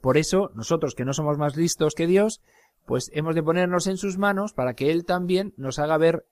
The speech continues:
la luz de dónde quiere que estemos y qué es lo que espera de nosotros, ¿no? Igual que a los, eh, que a los jornaleros que les daba los talentos, ¿no?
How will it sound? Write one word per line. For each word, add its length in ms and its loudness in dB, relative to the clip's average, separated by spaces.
la 200 4
luz 300 4
de 460 2
dónde 720 2
quiere 240 0
que 380 -2
estemos 540 -2
y 120 -4
qué 180 6
es 240 0
lo 220 0
que 300 2
espera 460 6
de 100 4
nosotros, 500 0
¿no? 140 -10
Igual 320 4
que 120 0
a 40 4
los, 340 0
eh, 120 -14
que 680 0
a 120 -2
los 160 -2
jornaleros 560 2
que 100 0
les 100 2
daba 220 6
los 200 2
talentos, 540 2
¿no? 160 -6